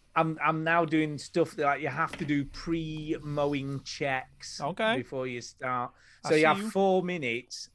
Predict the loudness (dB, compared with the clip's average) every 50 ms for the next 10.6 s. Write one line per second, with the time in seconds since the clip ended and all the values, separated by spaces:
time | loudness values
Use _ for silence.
0 | _ _ -4 -2 0 2 6 8 8 8 8 6 4 4 6 6 6 4 4 2
1 | 0 0 0 0 0 2 2 0 -2 -2 -6 -8 -12 _ _ -20 _ _ _ -8
2 | -4 -4 -4 -4 -2 0 0 0 0 -2 -2 -2 -2 -2 -2 -10 -12 -10 -2 2
3 | 4 4 6 6 6 6 6 4 4 2 -2 -6 -8 -6 0 0 0 0 0 0
4 | 0 0 0 -2 -4 -4 -2 -2 -2 0 0 0 0 2 -2 -2 0 2 2 2
5 | 2 0 0 -2 0 0 2 2 4 4 2 0 -2 -4 _ _ _ _ _ _
6 | 2 6 8 10 10 8 8 10 12 12 12 12 12 12 12 12 12 10 8 10
7 | 10 10 8 8 4 2 2 2 2 2 0 0 0 -2 -2 -2 -2 -2 -2 0
8 | 0 0 0 -2 -2 -4 -4 -4 -4 -6 -6 -6 -8 -12 -12 -14 _ _ _ _
9 | _ 0 6 8 10 10 12 12 12 10 10 8 6 6 6 8 8 8 6 6
10 | 4 2 2 0 -2 -4 -2 0 0 0 2